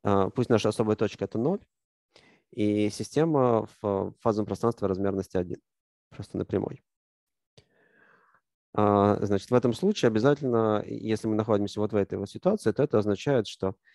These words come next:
единственное собственное значение, ну, понятно, в одномерном случае у нас матрица один на один — это просто число, и это число равно своему собственному значению. Поэтому здесь просто будет, м, вот это условие, это просто условие, что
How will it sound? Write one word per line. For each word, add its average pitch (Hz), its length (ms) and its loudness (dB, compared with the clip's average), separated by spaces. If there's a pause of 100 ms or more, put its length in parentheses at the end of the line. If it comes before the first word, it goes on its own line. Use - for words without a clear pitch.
(200)
единственное 113 480 4
собственное 98 460 0
значение, 104 680 0
ну, 104 120 -4
понятно, 101 400 -2
в 98 180 -8
одномерном 104 420 2
случае 165 320 -4
у - 40 -2
нас - 140 -6 (680)
матрица 95 500 2
один 95 220 2
на 95 80 4
один — 127 220 4
это 95 80 -6
просто - 240 -6
число, 170 400 0
и 101 280 0
это - 280 -4
число 123 300 -2
равно 98 220 0
своему 101 220 -6
собственному 98 380 -6
значению. 104 520 -6 (760)
Поэтому 98 320 -4
здесь 101 160 -2
просто 101 300 -2
будет, 98 340 0 (1600)
м, 95 340 0
вот 98 140 2
это 101 160 2
условие, 92 520 0
это 95 200 -4
просто 92 300 -6
условие, 98 420 -2
что - 280 -8